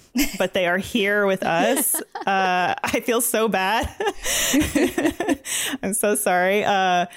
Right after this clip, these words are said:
Speaker 2: but please welcome our wonderful guests. The first is Andrea Renee. She is the co-founder of What's Good Games, the source for video game news, commentary, analysis, and funny stuff.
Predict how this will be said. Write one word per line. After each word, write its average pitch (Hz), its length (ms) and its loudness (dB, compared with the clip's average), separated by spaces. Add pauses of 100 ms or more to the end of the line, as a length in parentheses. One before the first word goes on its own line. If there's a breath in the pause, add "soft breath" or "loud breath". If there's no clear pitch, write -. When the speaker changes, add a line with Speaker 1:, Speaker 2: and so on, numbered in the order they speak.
(300 loud breath)
Speaker 2:
but 185 180 0
please 220 280 0
welcome 202 420 0
our 175 400 2
wonderful 185 340 0
guests. 175 640 0
The 180 140 0
first 190 280 0
is 180 80 0
Andrea 185 460 0
Renee. 185 480 2
She - 180 0
is 165 120 0
the 175 80 -4
co-founder 185 680 0
of 170 100 0
What's 165 320 0
Good 165 220 -2
Games, 170 420 0
the 180 160 0
source 175 440 2
for 175 120 0
video 165 240 2
game 165 220 0
news, 165 260 0
commentary, 170 680 0
analysis, 165 640 0
and 160 160 -4
funny 165 240 -2
stuff. 190 440 -2